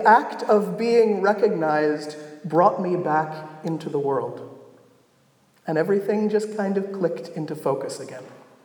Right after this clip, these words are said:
Nothing big, just, "Hey, I see you there. Would you stir the soup?"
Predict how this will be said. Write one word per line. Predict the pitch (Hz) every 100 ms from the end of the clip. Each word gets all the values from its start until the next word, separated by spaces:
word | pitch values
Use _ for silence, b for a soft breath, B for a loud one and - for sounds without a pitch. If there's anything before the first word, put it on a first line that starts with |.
| _ _ _ _ _ _ _ _ _ _ _ _ _ _ -
Nothing | 269 262 339 302
big, | 240 226 - - - - - - _ -
just, | 262 -
"Hey, | 269 233 - - - - - -
I |
see | 220 294
you | 262
there. | 226 180 180 - - - - - - -
Would | -
you |
stir | - 311
the | 220
soup?" | - 269